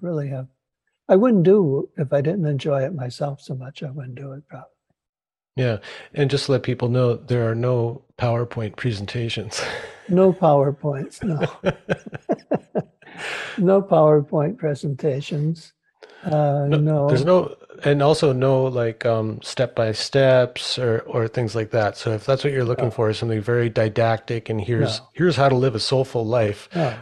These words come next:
Speaker 2: uh, you're not gonna get it there.
Speaker 1: I think the way of soul is different from this more, uh, organized way.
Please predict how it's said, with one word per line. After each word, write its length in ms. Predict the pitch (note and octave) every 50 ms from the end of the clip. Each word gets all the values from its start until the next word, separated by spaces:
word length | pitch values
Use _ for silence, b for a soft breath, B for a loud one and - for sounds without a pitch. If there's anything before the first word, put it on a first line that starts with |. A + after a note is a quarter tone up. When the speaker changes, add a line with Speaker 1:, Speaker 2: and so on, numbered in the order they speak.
| - -
Speaker 2:
uh, 220 | - A2+ A2 - - - - _ _ _ _
you're 220 | D3+ - - A#2+
not 160 | A#2+ A#2+ A2+ -
gonna 160 | B2 A2 G2+
get 160 | - A2 G2+
it 100 | G2+ G2
there. 260 | - G#2 G2+ G2+ A2+ - _ -
Speaker 1:
I 160 | A#3+ B3 B3
think 240 | B3 C#4 B3+ A3+ -
the 120 | A3+ F#3+
way 220 | F#3 G3+ G3 F3+ F3
of 160 | D#3 B2+ -
soul 420 | - - - A#3+ B3 G#3+ E3 D3
is 100 | C#3+ C3
different 420 | - - E3+ D#3 D#3 - C3+ C3+ -
from 380 | _ - C#3 C3 B2 B2 C3+ - _ _ _ _ _ _ _ _ _
this 300 | F3+ C3+ B2 - - -
more, 340 | D3 C3+ B2+ A#2 - C3 - - _ -
uh, 280 | - C3+ B2+ A#2+ C3 - _ _ -
organized 680 | - D#3 D3 D3 D3 C3+ B2+ B2+ B2+ C3 C#3 - -
way. 260 | - C3 D3+ B2 -